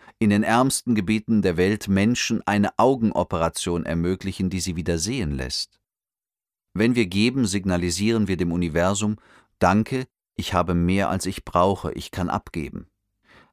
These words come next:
Auf diese Weise bekommen wir zu Geld einen natürlicheren Bezug. Wir können es mehr genießen, weil wir es einerseits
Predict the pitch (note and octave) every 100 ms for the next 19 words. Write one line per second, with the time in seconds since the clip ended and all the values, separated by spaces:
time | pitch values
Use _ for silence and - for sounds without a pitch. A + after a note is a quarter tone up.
0 | _ A2+ G#2 D#3+ D#3+ A#2 A#2+ C3 A2+ G#2+
1 | C3 C3+ A#2+ G#2+ G2+ - F2+ E2 G2+ A#2+
2 | C#3+ - - F#2 F#2+ F#2 F2 F2 - G#2
3 | G2 - F2+ F2+ E2 - - E2+ - -
4 | - _ _ _ _ _ _ _ _ -
5 | F2 - A2 A2 G2 - G2+ G2+ F#2 G2
6 | A#2+ B2+ - - - - _ _ _ -
7 | E2 E2 D#2+ D#2 D2 - F#2 G2 G#2 G#2+
8 | G2 G2+ G#2+ -